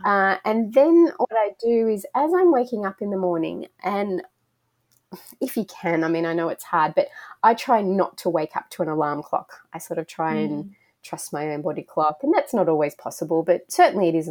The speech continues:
Speaker 1: sort of on the weekends or where you don't have other obligations. So I like to wake up naturally. And then as I'm waking up, I bring my attention back to those, to my dreaming life. So
Speaker 2: Mm.
Speaker 1: I try as I'm kind of, even before I've opened my eyes,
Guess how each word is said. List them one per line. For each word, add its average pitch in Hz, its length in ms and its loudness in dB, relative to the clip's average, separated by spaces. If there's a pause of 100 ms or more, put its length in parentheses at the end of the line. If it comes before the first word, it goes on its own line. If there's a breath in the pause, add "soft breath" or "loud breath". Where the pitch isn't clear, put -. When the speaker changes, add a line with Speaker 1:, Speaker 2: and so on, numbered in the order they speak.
Speaker 1:
sort - 160 -4
of 165 80 -4
on 165 80 -2
the 165 60 -4
weekends 147 580 -6
or - 60 -6
where 165 140 -6
you - 100 -10
don't - 200 -6
have 185 140 -10
other - 220 -6
obligations. - 640 -14
So 226 100 0
I 220 60 4
like 247 300 4
to 226 100 -4
wake 180 260 0
up 165 200 0
naturally. 170 600 -2 (640 loud breath)
And 247 140 2
then 254 220 4
as 311 240 2
I'm 415 200 6
waking 214 440 0
up, 180 360 -2
I 202 380 0 (160)
bring 226 240 2
my 196 440 -2 (360 soft breath)
attention 190 540 -2
back - 260 -2
to - 100 -8
those, 160 260 -4 (280)
to 180 160 -6
my 165 140 -4
dreaming 160 420 -2
life. 208 420 -8
So 202 220 -2
Speaker 2:
Mm. 196 200 0 (760)
Speaker 1:
I 190 140 -2
try 196 560 0
as 175 140 -6
I'm 175 180 -2
kind 175 240 -8
of, 175 80 -4
even 294 220 2
before 202 340 0
I've 170 100 0
opened 180 300 -2
my 165 180 -6
eyes, 160 540 -6